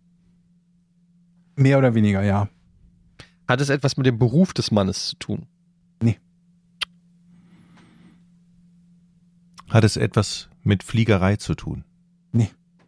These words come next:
Speaker 2: Da landen wir irgendwie immer. Bei Schifffahrt und Fliegerei.
Speaker 1: Ja, haben wir
Speaker 2: Ähm,
Speaker 1: häufiger schon gehabt, ne, als
Speaker 2: ja.
Speaker 1: Themen. Fliegerei, Schifffahrt.
Speaker 2: Hat es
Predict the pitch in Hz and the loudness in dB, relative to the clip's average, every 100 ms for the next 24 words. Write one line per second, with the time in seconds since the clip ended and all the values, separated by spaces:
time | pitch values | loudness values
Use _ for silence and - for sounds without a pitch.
0 | _ _ _ - 113 113 139 156 127 143 | _ _ _ -10 -4 -2 0 2 0 0
1 | 139 143 113 92 _ _ _ _ _ _ | 0 0 0 -2 _ _ _ _ _ _
2 | _ _ _ - - - 143 - - 98 | _ _ _ -8 -6 -4 -6 -6 -8 -8
3 | - 113 - _ _ _ - 123 170 170 | -10 -8 -10 _ _ _ -2 2 4 6
4 | 170 190 - 139 127 127 135 - - 143 | 6 2 0 -2 0 2 0 -2 -4 -2
5 | 120 113 120 104 113 - - - 113 107 | 0 0 0 0 -2 -6 -12 -4 -2 0
6 | 107 113 - 120 - 113 - - - _ | 2 0 -2 -10 -6 -6 -6 -16 -20 _
7 | _ - - - 147 170 - | _ -20 -16 -4 -2 -2 -4